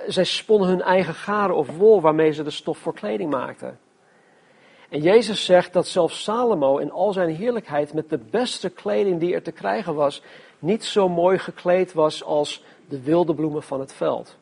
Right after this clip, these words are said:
Mevrouw Marnie, die heeft een, een, echt een gigantische waardering voor Gods schepping, vooral bloemen. Ehm, ik, ik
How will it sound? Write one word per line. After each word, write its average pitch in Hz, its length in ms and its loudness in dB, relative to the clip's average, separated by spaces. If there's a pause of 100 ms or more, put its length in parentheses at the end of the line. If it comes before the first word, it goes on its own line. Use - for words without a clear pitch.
(2000)
Mevrouw 202 380 2
Marnie, 196 400 2
die 165 140 -4
heeft 170 300 -2
een, 151 320 -4
een, 139 220 -6
echt 170 240 -8
een 156 80 -6
gigantische 196 720 -8
waardering 143 600 -2
voor 131 440 -2 (200)
Gods - 320 -8
schepping, 127 420 -8
vooral 147 480 2 (100)
bloemen. 147 440 0 (1600)
Ehm, 135 420 -4 (600)
ik, 180 220 -4 (200)
ik 190 180 2